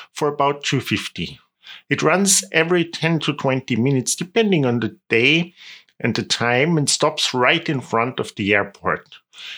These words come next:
The ticket is best purchased from the machine at the bus stop in front of the airport, but could also be bought from the bus driver. More on that a little later in the section about bus travel in the city.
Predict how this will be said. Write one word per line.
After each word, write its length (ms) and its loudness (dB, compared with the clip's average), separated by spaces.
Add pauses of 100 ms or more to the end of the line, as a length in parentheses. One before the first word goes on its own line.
(280)
The 80 -4
ticket 340 0
is 140 2
best 400 0
purchased 800 0
from 200 -2
the 60 0
machine 680 0 (300)
at 140 -2
the 60 -2
bus 300 0
stop 440 -2 (320)
in 140 -4
front 320 -2
of 160 -6
the 160 2
airport, 500 0
but 200 -8
could 180 0
also 260 0
be 120 0
bought 340 0
from 180 -2
the 80 -2
bus 300 0
driver. 640 -2 (420)
More 260 2
on 160 0
that 300 2
a 40 -4
little 260 -2
later 680 0 (300)
in 60 0
the 80 4
section 440 2
about 360 0
bus 320 -2
travel 420 0 (100)
in 140 2
the 80 2
city. 560 -6